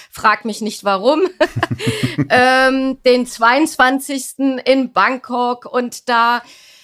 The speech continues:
ja, hat er auch mal über die Stränge geschlagen, aber nur an diesen Geburtstagen.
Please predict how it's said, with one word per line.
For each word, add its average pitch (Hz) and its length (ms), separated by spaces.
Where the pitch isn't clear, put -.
ja, 202 520
hat 233 120
er 254 120
auch 233 100
mal 254 180
über 254 160
die 233 120
Stränge 208 440
geschlagen, 175 460
aber 196 160
nur 254 160
an 285 140
diesen 269 260
Geburtstagen. 226 1120